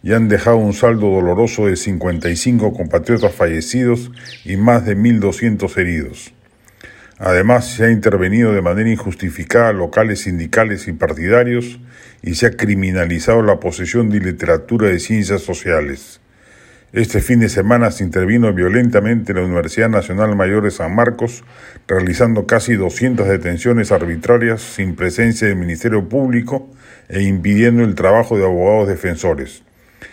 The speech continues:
Expresamos nuestra solidaridad con la comunidad sanmarquina. Después de seis semanas de gobierno sin rectificación ni reconocimiento de los abusos, resulta claro que estos no son hechos aislados, sino un patrón de conducta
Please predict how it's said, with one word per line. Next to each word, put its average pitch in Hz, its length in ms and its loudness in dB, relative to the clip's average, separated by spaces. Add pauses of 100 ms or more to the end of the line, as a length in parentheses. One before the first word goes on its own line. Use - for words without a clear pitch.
(160)
Expresamos 95 680 0
nuestra 101 340 0
solidaridad 92 680 0
con 104 140 -2
la 95 100 0
comunidad 92 440 -2
sanmarquina. 82 800 -4 (920)
Después 131 380 2
de 120 120 2
seis 127 300 0
semanas 117 420 2
de 104 80 0
gobierno 107 500 2
sin 113 260 0
rectificación 101 1080 0
ni 113 80 2
reconocimiento 98 880 0
de 98 60 0
los 175 180 -2
abusos, 135 600 -4 (420)
resulta 110 540 0
claro 117 300 2
que 123 100 -2
estos 117 220 -4
no 113 140 2
son 113 220 -2
hechos 113 300 -2
aislados, 110 500 2
sino 95 240 -4
un 110 160 -2
patrón 120 420 2
de 110 120 2
conducta 98 640 0